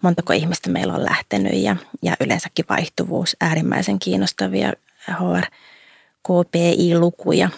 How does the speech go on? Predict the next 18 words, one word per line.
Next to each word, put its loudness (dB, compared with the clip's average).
eli -2
tämmöisiä 0
tunnuslukuja, 2
joita -2
voidaan 0
seurata. 2
Mut 2
musta 2
on 2
hirveän 4
tärkeetä, 0
että -4
henkilöstö 0
on 2
kans 0
näistä 0
jatkuvasti 0
kärryillä. 0